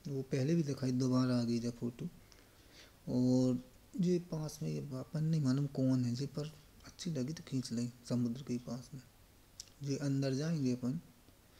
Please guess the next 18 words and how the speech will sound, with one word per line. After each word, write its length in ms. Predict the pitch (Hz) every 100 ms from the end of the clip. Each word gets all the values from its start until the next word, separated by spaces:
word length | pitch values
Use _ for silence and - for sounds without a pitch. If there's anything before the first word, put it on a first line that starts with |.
| - -
गए 160 | 143 156
हैं 120 | 147 147
पर 80 | 143
अंदर 260 | 156 156
फोटो 340 | 131 131 127 165
नहीं 200 | 165 135
लेने 220 | 120 117
दी 100 | 113
भाई 160 | 113 117
उनने, 260 | 113 113 123 - - - - - - - - - - - -
है 80 | 135
ना। 120 | 135 131
तो 320 | 120 - 127 113 123
जैसी 280 | 127 -
बनी 240 | 131 127 139
तो 140 | 147
ले 180 | 127 127
ली, 160 | 127